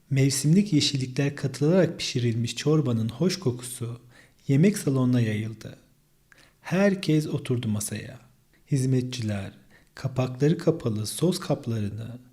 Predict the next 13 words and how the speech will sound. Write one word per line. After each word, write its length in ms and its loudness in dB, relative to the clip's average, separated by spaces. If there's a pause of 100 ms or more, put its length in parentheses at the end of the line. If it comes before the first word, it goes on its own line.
(260)
ve 120 6
ne 120 6
gerekiyorsa 640 4
her 240 2
şeyi 280 0
çabucak 480 0
getirip 480 -8 (300)
masaya 420 4
koyduktan 540 2
sonra 540 -4 (300)
hemen 360 4
çıktılar. 720 -8 (1500)
Kostanjoglo, 1120 4